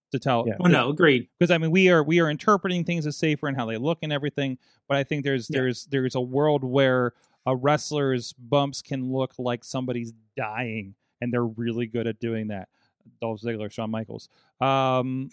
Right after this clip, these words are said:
Speaker 1: you know, and, and, and this does might be, it might just be our perception. So I want, like, somebody who can actually look that with a trained eye, uh, uh, before we get too deep into the safe,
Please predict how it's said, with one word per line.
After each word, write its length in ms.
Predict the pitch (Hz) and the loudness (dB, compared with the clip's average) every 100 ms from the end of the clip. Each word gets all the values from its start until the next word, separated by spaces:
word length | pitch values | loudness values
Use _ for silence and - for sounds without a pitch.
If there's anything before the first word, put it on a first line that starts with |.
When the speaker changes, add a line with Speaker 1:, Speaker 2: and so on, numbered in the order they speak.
| 170 | -8
Speaker 1:
you 140 | 160 139 | -2 2
know, 320 | 131 127 - _ _ _ - - 165 | 2 0 -4 _ _ _ -20 -8 0
and, 240 | 165 160 156 | 0 2 0
and, 200 | 143 135 | 0 0
and 200 | 143 139 | -2 -2
this 120 | - | 0
does 280 | 147 127 - | 0 0 -4
might 260 | 139 117 | -4 -4
be, 200 | 131 123 - 127 | -4 -6 -8 -6
it 160 | 151 147 | -4 0
might 180 | 165 160 | 0 0
just 160 | 139 | -4
be 120 | 143 | -2
our 80 | 123 | -4
perception. 520 | 107 113 123 107 110 | -4 -6 -4 -4 -10
So 120 | - 127 | -6 -4
I 80 | |
want, 320 | 127 143 147 - | -2 0 -2 -2
like, 140 | 127 107 | -8 -8
somebody 340 | 131 127 123 | -8 -6 -4
who 160 | 131 120 | -6 -6
can 100 | 123 | -4
actually 300 | 120 - 113 | -6 -6 -10
look 160 | 113 | -8
that 120 | 113 110 | -8 -8
with 120 | 113 | -10
a 40 | |
trained 280 | - 113 110 | -8 -8 -4
eye, 220 | 104 98 - _ _ _ | -6 -6 -14 _ _ _
uh, 40 | 117 | -2
uh, 560 | 110 104 107 - 117 110 | -2 -2 -6 -8 -8 -6
before 260 | 120 151 | -6 -4
we 80 | 131 | -4
get 140 | 127 | -6
too 140 | - 185 | -6 -6
deep 220 | 135 127 | -6 -6
into 120 | 117 | -6
the 40 | 107 | -6
safe, 220 | 127 | -6